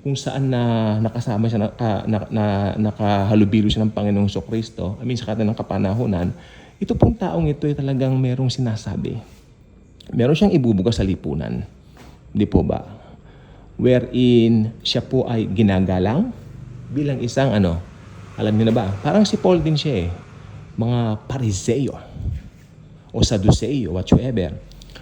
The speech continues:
Pero may mataas siyang katungkulan sa mga, ah, Hudyo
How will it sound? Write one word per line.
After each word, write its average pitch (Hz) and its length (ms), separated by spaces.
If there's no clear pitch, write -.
Pero 160 160
may 156 160
mataas 147 400
siyang 147 240
katungkulan 113 880
sa 113 240
mga, 104 280
ah, 90 560
Hudyo 107 560